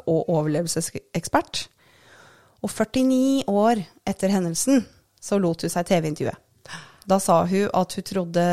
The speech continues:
Julian sin hensikt var at hun skulle gå ned med skipet. Og etter denne hendelsen så bytta hun navn, og hun heter nå,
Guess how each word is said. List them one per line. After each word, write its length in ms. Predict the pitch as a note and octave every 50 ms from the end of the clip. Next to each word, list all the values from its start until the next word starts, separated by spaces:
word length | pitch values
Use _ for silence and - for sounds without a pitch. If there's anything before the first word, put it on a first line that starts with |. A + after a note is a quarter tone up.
| F3 F3 F3
Julian 460 | - E3+ - F#3 F3 E3+ E3 E3+ F3
sin 160 | E3+ F#3 F3+ F#3
hensikt 400 | G3 F3+ E3 - - E3+ - -
var 100 | E3+ E3
at 100 | E3+ -
hun 100 | - E3+
skulle 200 | - - E3+ E3+
gå 180 | E3 - E3 E3
ned 200 | E3 D#3+ D#3+ D#3+
med 180 | D#3+ D#3+ E3+ E3+
skipet. 420 | - - D#3+ E3 _ - A#3+ D4+ - - _ _ _ _ - - - - - - _ _ _ _ _
Og 100 | - - -
etter 200 | G3+ - - E3
denne 200 | E3+ E3+ E3 F3
hendelsen 420 | F3+ D#3+ D3+ E3 D#3 - F3 F#3+
så 140 | F#3+ G3+ F#3+
bytta 300 | F#3 F#3 - - D3 E3+
hun 160 | F3 E3 E3+
navn, 260 | E3+ F3+ A#3+ E4+ F4+ D4+
og 120 | - F#3+ F3+
hun 140 | F3 F3+ G3+
heter 300 | G3 E3 E3 - E3+ F3
nå, 160 | E3+ D#3+